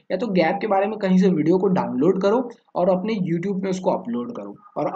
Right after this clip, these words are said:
upload करके उसको share करो, ज़्यादा से ज़्यादा गैप के side पर ही share करो, लेकिन ज़्यादा से ज़्यादा शेयर करो, Right? आगे बताता हूँ इसका फ़ायदा क्या होगा, ठीक है? तो ये दो काम आप यहाँ पर execute कर सकते हो। ये मैं, अ, gap से बाहर का execution बता रहा हूँ कि हम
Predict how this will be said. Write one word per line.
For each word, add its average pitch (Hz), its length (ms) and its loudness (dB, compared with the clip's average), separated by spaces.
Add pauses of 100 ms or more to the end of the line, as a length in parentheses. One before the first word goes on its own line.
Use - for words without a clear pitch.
upload 240 340 4
करके 220 260 0
उसको 208 220 -4
share 160 380 -2
करो, 185 320 0
ज़्यादा 131 380 -6
से 143 140 -10
ज़्यादा 131 240 -6
गैप 131 520 -6
के 254 100 -2
side 247 420 2
पर 269 100 8
ही 240 100 4
share 160 280 0
करो, 110 240 -8 (220)
लेकिन 180 240 -4
ज़्यादा 120 300 -6
से 135 140 -12
ज़्यादा 107 180 -12
शेयर 98 220 -14
करो, 101 220 -20
Right? 185 240 0
आगे 151 180 -2
बताता 185 240 2
हूँ 202 80 -4
इसका 190 160 -6
फ़ायदा 113 320 -8
क्या 110 140 -16
होगा, - 220 -20 (420)
ठीक 185 100 0
है? 208 140 -2
तो - 360 -12
ये 214 180 0
दो 220 220 8
काम 247 240 6
आप 196 180 2
यहाँ 180 120 0
पर 107 180 -4
execute 147 440 -8
कर 151 100 0
सकते 180 240 -8
हो। 302 140 -6 (260)
ये 220 120 2
मैं, 269 120 4 (500)
अ, 196 100 6 (140)
gap 180 280 6
से - 180 0 (100)
बाहर 214 340 4
का 233 100 2
execution 185 520 0
बता 175 220 2
रहा 180 100 4
हूँ 254 80 0
कि 240 100 -4
हम 202 260 -2